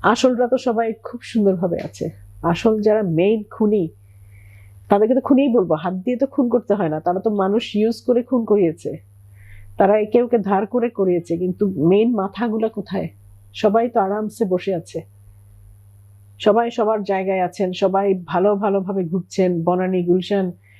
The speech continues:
বাড়িধারা, এক একজনের কয়টা করে বাড়ি দেশের বাইরে, ওগুলা নিয়ে আমার আফসোস নাই, কিন্তু তারা তো খুব সুন্দরভাবে আছেন,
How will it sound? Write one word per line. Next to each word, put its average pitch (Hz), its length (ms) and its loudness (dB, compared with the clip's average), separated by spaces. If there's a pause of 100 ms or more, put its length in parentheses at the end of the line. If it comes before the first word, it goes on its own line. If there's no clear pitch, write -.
(160)
বাড়িধারা, 180 460 4
এক 170 120 -6
একজনের 185 380 0 (120)
কয়টা 202 280 2
করে 208 180 2
বাড়ি 156 320 0 (420)
দেশের 214 280 2
বাইরে, 175 360 0 (460)
ওগুলা 202 240 4
নিয়ে 262 140 2
আমার 220 180 -2
আফসোস 185 340 -6
নাই, 151 100 0
কিন্তু 190 220 -4
তারা 196 180 0
তো 233 80 0
খুব 233 160 -4
সুন্দরভাবে 240 580 0
আছেন, 139 360 -6